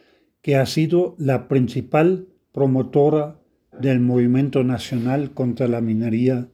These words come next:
en El Salvador. Lo mínimo que el gobierno salvadoreño debería hacer es por lo menos no obstruir la solución al problema, cuando los medioambientalistas salvadoreños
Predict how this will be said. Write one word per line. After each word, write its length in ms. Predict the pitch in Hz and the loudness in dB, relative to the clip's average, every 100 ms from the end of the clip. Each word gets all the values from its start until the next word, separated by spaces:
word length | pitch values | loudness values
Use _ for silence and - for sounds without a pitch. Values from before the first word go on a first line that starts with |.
| - | -10
en 180 | 123 | -6
El 140 | 117 113 | -4 -4
Salvador. 600 | 98 107 107 107 95 95 _ _ _ _ _ _ _ _ - | -6 -6 -8 -10 -12 -18 _ _ _ _ _ _ _ _ -4
Lo 260 | 139 139 | 2 4
mínimo 640 | 151 160 220 269 262 233 - | 4 6 6 6 4 2 0
que 120 | 175 | -2
el 100 | 143 | -2
gobierno 500 | 127 143 151 175 180 | -4 -2 -2 -2 -2
salvadoreño 640 | 151 143 143 143 170 180 | -4 -4 -2 -2 0 2
debería 460 | 170 143 139 151 151 | 2 0 -2 -2 -2
hacer 500 | 143 - 156 190 - - | -4 -2 -2 -2 -6 -8
es 160 | 147 | -8
por 260 | - 170 160 | -2 4 6
lo 140 | 147 | 6
menos 500 | 151 208 247 254 - | 4 4 4 2 -2
no 280 | 151 160 190 | -2 0 2
obstruir 1000 | 190 - - - 131 151 185 175 110 - _ _ _ | 0 -2 -8 -6 -2 2 4 4 0 -12 _ _ _
la 160 | - 120 | -10 -8
solución 600 | 120 139 127 120 143 147 | -2 0 0 0 0 2
al 180 | 135 127 | 2 0
problema, 540 | 123 120 113 110 98 - _ _ _ _ | 0 0 0 -4 -8 -16 _ _ _ _
cuando 580 | - 139 135 120 117 - | -2 2 2 2 -4 -10
los 240 | - 123 127 | -6 -4 0
medioambientalistas 1600 | 135 160 180 170 180 - 160 131 120 123 120 127 147 160 151 131 | 2 4 6 4 2 -2 -6 -2 0 0 0 0 -2 -2 -4 -2
salvadoreños 880 | 139 120 117 120 143 175 175 170 | -2 -2 -2 0 0 -2 -4 -10